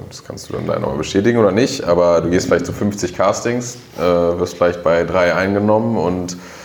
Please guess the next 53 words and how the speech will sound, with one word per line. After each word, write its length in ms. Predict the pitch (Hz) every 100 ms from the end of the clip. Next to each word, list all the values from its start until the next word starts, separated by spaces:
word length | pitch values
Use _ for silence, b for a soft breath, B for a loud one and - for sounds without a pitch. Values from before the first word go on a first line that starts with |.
| B B -
dann 420 | 92 92 90 92
der 160 | 90
eine 180 | 95 113
davon 320 | 92 85 92
ist 140 | 90 87
irgendwie 220 | 85 90
ein 80 | 90
Riesenhit, 600 | 95 98 95 120 - -
weil, 360 | 87 87 85 90
ne, 200 | 113 120
warum 280 | 90 95 92
auch 140 | 87
immer, 280 | 104 104 98
Timing, 600 | - 95 98 95 98 92
Glück 320 | 98 98 101
und 220 | - 80
du 80 | 80
bist 260 | 82 85 -
das 160 | 85
Gesicht 280 | - 87 87
von 120 | -
einer 120 | 82 85
Riesenkampagne 680 | 85 82 87 80 90 92
und 100 | 90
auf 120 | 87 -
einmal 240 | 90 90
bist 260 | 85 - -
du 80 |
der, 440 | 87 87 87 78 76
das 400 | 73 - 76 -
gefragte 360 | 80 80 80
Model, 440 | 82 95 101 90 - B B B
obwohl 260 | - 82 87
du 60 |
ja 120 | 87
bei 160 | 87 82
den 220 | 82 82
fünfzig 260 | 80 82 -
Castings 380 | 82 - 80 80
wahrscheinlich 340 | 78 76 78
immer 120 | 71
das 240 | 78 80 - - -
Ähnliche 360 | 80 92 90 87
oder 100 | 82
selbe 220 | 85 98
gemacht 160 | 92 92
hast. 80 |
Natürlich 260 | 87 92 85
lernt 200 | 98 117
man 140 | 117
ein 60 | 110
bisschen, 320 | 107 110 107
aber 320 | - 87 85